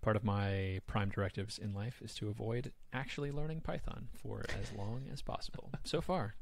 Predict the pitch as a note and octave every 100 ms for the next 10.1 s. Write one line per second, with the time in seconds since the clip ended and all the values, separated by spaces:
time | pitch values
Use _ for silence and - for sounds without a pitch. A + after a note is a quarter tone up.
0 | - - - A#2+ G#2+ G#2+ A#2+ - A2+ -
1 | - - - - - - - - - B2
2 | A#2+ C3 B2+ - - - - - - -
3 | - - - - - - - - D#3 F#2+
4 | E2+ - A#2+ A#2+ A2+ C3+ E3+ F3+ F3 D#3+
5 | - D#3 C#3 - C3 F3 G#2 F#2 - A2
6 | A#2 E3 - C#3+ F#3+ D3+ F#3+ F#3 - A2
7 | - C3 - B2+ C3+ C3+ G2 G2 - -
8 | A#2 G#2+ A2+ - A#2+ G2 F#2 G2 B2 -
9 | - - - - - - - B3+ D3 B2